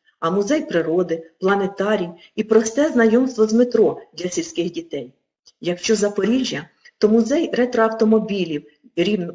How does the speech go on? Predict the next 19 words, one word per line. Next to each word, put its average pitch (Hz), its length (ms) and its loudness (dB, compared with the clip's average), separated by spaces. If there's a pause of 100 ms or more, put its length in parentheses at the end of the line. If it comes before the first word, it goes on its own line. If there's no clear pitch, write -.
(120)
подібного 190 520 -2
якому 180 400 0
немає 175 360 -2
в 160 80 -8
нас 160 200 -10
на 160 60 -6
Україні. 156 640 -8 (320)
Це, 254 340 2 (160)
якщо 214 760 -2 (380)
Хортиця, 165 580 -4 (320)
то 196 120 -4
це 220 220 0
екскурсія 208 880 -4
від 196 320 -4
кіборга 220 520 -2
Донецького 170 560 -6
аеропорту. 160 600 -10 (380)
Якщо 196 360 -2
Дніпропетровськ, 220 960 0